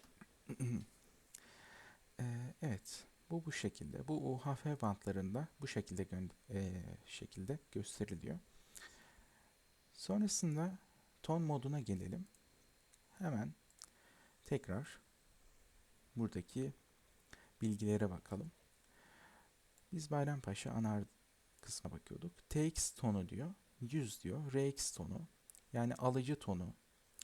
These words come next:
e, altmış yedi, gönderici tonu, yani iletici tonu yüz diyor.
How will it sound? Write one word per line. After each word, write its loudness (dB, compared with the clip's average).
e, 2
altmış 0
yedi, 0
gönderici 4
tonu, -2
yani 4
iletici -2
tonu -2
yüz -2
diyor. -8